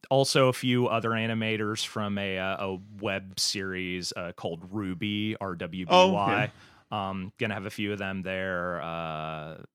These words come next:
Speaker 1: trying to think. Um, Babs Tarr and Brendan Fletcher from the comic industry, who the two of them are kinda most well known for, for working together on, uh, the, the most,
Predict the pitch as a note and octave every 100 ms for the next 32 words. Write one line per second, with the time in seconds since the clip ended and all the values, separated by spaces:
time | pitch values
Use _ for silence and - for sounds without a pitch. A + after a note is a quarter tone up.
0 | _ _ _ _ _ - - F#2 F2 F2
1 | D2+ F#2+ F#2+ F2+ F2 - _ _ _ -
2 | G2+ - _ _ - A#2 A#2 G#2 - -
3 | A2+ A2+ A#2 A#2+ A#2 A2 G#2+ G#2 G2+ G#2+
4 | G#2 G#2 G2+ - G2 G2 A#2 A#2 A#2 -
5 | G#2+ G#2+ G2 F#2 F2+ B2 G#2+ A2 F#2+ G#2
6 | G2+ - - G#2+ G#2 G2 G#2+ G2 G2 F#2+
7 | A2 - G2+ F#2+ G2 F#2+ F#2+ F#2 F#2+ F2+
8 | F#2+ F#2+ G#2+ F2+ F#2 F#2 F#2 F2+ F2+ -
9 | F2 E2+ F2+ F#2 F2 F2 - F#2+ - F2+
10 | F2+ F2+ F2 F2 E2+ - F2 F2 E2+ E2+
11 | E2 D2 E2 D#2 D#2 F2+ E2+ E2 E2+ F2
12 | -